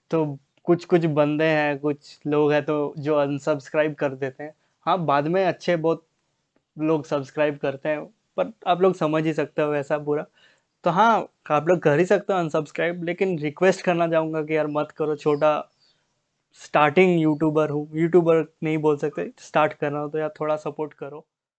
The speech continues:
So ये इंसिडेंट ट्वेंटी फिफ्थ को हुआ था मेरे साथ सुबह। तो यार मैं सो के उठा था सुबह और साढ़े, around साढ़े दस को मेरे को,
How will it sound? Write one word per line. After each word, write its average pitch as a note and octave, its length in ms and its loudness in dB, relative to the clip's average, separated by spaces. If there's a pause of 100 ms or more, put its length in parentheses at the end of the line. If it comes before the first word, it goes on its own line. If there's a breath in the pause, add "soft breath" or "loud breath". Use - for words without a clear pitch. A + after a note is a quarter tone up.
(920)
So F3 420 -4
ये E3+ 320 -2
इंसिडेंट E3+ 560 -6
ट्वेंटी D#3 360 -4
फिफ्थ - 440 -4
को F3 220 -2
हुआ D3 240 -2
था D3 120 -6
मेरे C#3+ 340 -6
साथ D3 240 -6
सुबह। C#3+ 380 -8 (640)
तो E3+ 280 4
यार D#3+ 280 2
मैं D#3+ 400 -2 (560 soft breath)
सो D3+ 240 0
के D3+ 140 -4 (100)
उठा C#3+ 220 -2
था D3+ 140 -2
सुबह D3 280 -6
और C#3+ 400 -2
साढ़े, C#3+ 460 0
around D3+ 380 0
साढ़े D3+ 300 -4
दस D3 200 -6
को D#3+ 180 -8
मेरे D3 340 -6
को, D3+ 360 -6